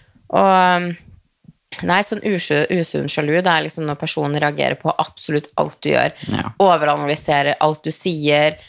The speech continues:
Speaker 1: reagerer på at du står og snakker med gutter, altså
Speaker 2: Ja,
Speaker 1: sier
Speaker 2: det.
Speaker 1: gutte-, de som ikke takler at du har guttekompiser. Altså alle de tingene der, red flags, red flags, red flags, run the fuck away.
Speaker 2: <laughs> Yes.
Speaker 1: Ja, men man kan jo ikke leve med en sånn person.
Speaker 2: Mm-mm.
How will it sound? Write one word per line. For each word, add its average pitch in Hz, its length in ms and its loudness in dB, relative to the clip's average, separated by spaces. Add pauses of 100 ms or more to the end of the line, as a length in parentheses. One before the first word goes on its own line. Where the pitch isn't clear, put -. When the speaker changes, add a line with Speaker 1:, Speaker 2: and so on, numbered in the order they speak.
(140)
Speaker 1:
reagerer 160 460 2
på - 80 -4
at 147 80 -6
du 156 60 -10
står 147 260 0
og 143 80 -4
snakker - 400 -4
med 143 180 -2
gutter, 147 640 0
altså - 160 -2
Speaker 2:
Ja, 160 80 2
Speaker 1:
sier 156 160 4
Speaker 2:
det. - 160 2
Speaker 1:
gutte-, 160 280 -6
de 156 100 0
som 156 120 -4
ikke 147 120 -6
takler 156 240 0
at 139 60 -4
du 143 80 -2
har 143 80 -6
guttekompiser. 151 1080 0 (340)
Altså 208 200 0
alle 196 180 4
de 165 120 0
tingene 147 280 -2
der, 156 280 2 (100)
red 165 240 0
flags, 147 460 -2
red 143 220 0
flags, - 420 -4 (100)
red 147 240 -2
flags, - 380 -6
run 151 520 0
the 220 80 -4
fuck 156 520 0
away. 175 340 4 (160)
Speaker 2:
<laughs> - 40 2
Yes. 95 600 0 (320)
Speaker 1:
Ja, 277 80 2
men 277 100 4
man 285 80 4
kan 262 180 2
jo 190 60 0
ikke 254 140 0
leve 190 360 4
med 135 140 -4
en 147 60 -4
sånn 151 200 -4
person. 220 240 2
Speaker 2:
Mm-mm. 92 220 0